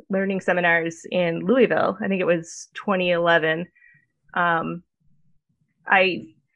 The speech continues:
I hadn't worked very closely with Connie. I was literally just starting to do bonsai, and we road tripped down together. Uh, and it was like a crash course, um, in, like, beginning bonsai for me. Uh, but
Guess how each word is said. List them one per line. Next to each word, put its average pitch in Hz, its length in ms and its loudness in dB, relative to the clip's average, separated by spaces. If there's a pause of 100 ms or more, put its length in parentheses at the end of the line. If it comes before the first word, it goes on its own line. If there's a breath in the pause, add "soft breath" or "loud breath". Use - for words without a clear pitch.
(200)
I 202 60 4
hadn't 285 280 4
worked 226 180 4
very 208 140 4
closely 196 340 -2
with 185 180 0
Connie. 185 360 2
I 175 100 2
was 170 300 0 (100)
literally 196 760 4
just 170 560 0
starting 175 400 2
to 185 100 -4
do 170 140 -2
bonsai, 165 720 2
and 165 300 0
we 190 160 -4
road 180 240 4
tripped 175 320 0
down 170 280 4
together. 165 540 -2 (600 loud breath)
Uh, 170 420 4
and 185 100 2
it - 60 2
was 175 140 -2
like 170 140 -2
a - 100 -4
crash 160 380 4
course, - 680 -2 (400)
um, 165 480 2 (300)
in, 175 420 -2 (240)
like, 170 160 -2 (140)
beginning 165 380 -2
bonsai 160 420 -4
for 170 100 -8
me. 165 300 -8 (220)
Uh, 180 260 0 (140)
but 175 260 6